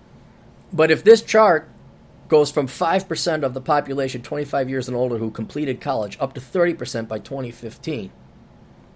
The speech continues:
that is the complete opposite as what's happened to economic growth. And if you're going to draw a conclusion,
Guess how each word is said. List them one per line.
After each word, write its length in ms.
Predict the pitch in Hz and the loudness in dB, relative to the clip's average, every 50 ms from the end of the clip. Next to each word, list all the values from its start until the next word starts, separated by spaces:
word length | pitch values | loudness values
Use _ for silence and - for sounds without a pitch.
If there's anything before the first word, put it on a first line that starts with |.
| - - - - - - - - - | -20 -20 -20 -20 -20 -20 -20 -6 0
that 220 | 165 151 170 170 | 4 4 6 6
is 200 | 165 151 127 - | 4 2 0 -4
the 180 | - 127 147 151 | -8 -8 -6 -6
complete 360 | - 135 131 151 185 190 185 - | -6 -6 -2 2 2 2 2 2
opposite 440 | 139 156 175 - 139 - - 127 | 2 2 2 2 0 -4 -4 -2
as 140 | 120 120 113 | -2 -2 -4
what's 200 | 120 127 123 - | -2 -4 -4 -2
happened 280 | 139 123 113 - 113 113 | -2 -4 -4 -4 -6 -8
to 60 | - | -8
economic 440 | 110 107 139 117 107 101 110 104 - | -10 -8 -8 -8 -8 -8 -10 -10 -8
growth. 380 | - 185 175 117 - - - - - - - - - - - - - - - - | -8 -6 -6 -6 -8 -12 -20 -20 -20 -20 -20 -20 -20 -20 -20 -20 -20 -16 -8 -2
And 120 | 147 151 | 4 4
if 140 | 151 147 139 | 4 6 6
you're 160 | 156 170 180 | 6 6 6
going 220 | - 175 175 170 147 | 8 6 6 6 4
to 80 | 147 | 0
draw 220 | 127 131 160 175 160 | 0 4 4 6 6
a 120 | 156 147 | 4 2
conclusion, 640 | - 139 123 - 160 202 233 214 139 117 107 113 131 | 0 -2 -4 -2 -2 -4 -2 -2 -4 -6 -8 -10 -10